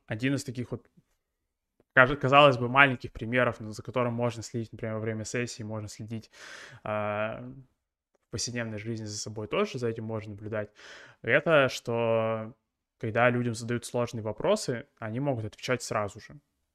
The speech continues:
Что ин-, иногда бывает, что люди отвечают сразу же, э, ну, например, что можно спросить у клиента, что почему ему кажется, у него паническая атака происходит. И он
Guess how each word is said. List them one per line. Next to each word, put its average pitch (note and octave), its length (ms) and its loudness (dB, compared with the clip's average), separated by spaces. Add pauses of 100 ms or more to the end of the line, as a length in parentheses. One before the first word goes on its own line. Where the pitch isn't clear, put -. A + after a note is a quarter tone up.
(600)
Что G#2+ 640 -4 (920)
ин-, B2 240 -8
иногда C3 760 6
бывает, A2+ 720 4
что - 200 -12
люди D3 200 0
отвечают C3 480 0
сразу B2+ 380 4
же, G#2+ 480 -6 (800)
э, A2 120 -6
ну, D3 120 -2
например, A#2 300 -2
что G#2 260 -4
можно A#2 260 -2
спросить - 380 -8
у - 20 -12
клиента, A2 480 -6
что G2+ 420 -8
почему - 280 -6
ему B2+ 160 -2
кажется, A#2 360 -4
у - 20 -10
него G#2 100 -10
паническая A2 440 -8
атака G2+ 220 -8
происходит. - 560 -14 (580)
И A2 80 -4
он C3+ 400 2